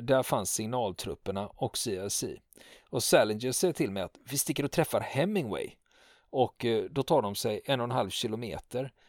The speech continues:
Och då kommer de fram till en stuga där det står P R O. Och det är inte Pensionärernas riksorganisation om ni trodde det. Utan i det här fallet står det för Public Relations Office. Och mycket riktigt,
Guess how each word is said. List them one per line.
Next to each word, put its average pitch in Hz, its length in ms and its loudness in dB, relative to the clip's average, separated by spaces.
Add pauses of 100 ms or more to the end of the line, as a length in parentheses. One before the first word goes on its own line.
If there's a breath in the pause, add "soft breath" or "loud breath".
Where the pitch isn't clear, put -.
(140 soft breath)
Och 143 80 -10
då 117 60 2
kommer 123 220 0
de 123 100 2
fram 107 260 0
till 107 140 -4
en 98 60 -2
stuga 98 440 0
där 98 100 -4
det 110 80 -6
står 92 220 -4
P 113 420 0
R 113 340 2
O. 135 320 2 (180)
Och 90 100 -10
det 104 60 0
är - 20 0
inte 104 160 -4
Pensionärernas 92 640 -4
riksorganisation 95 920 -4
om 85 100 -14
ni 180 60 -14
trodde 101 260 -6
det. 120 200 0 (280 loud breath)
Utan 90 340 -4
i 104 80 0
det 107 80 2
här 110 120 6
fallet 101 320 0
står 107 180 0
det 107 60 -4
för 107 180 -2
Public 95 460 4 (120)
Relations 104 720 2
Office. - 560 -8 (260 soft breath)
Och - 240 -4
mycket 131 320 2
riktigt, 139 480 -2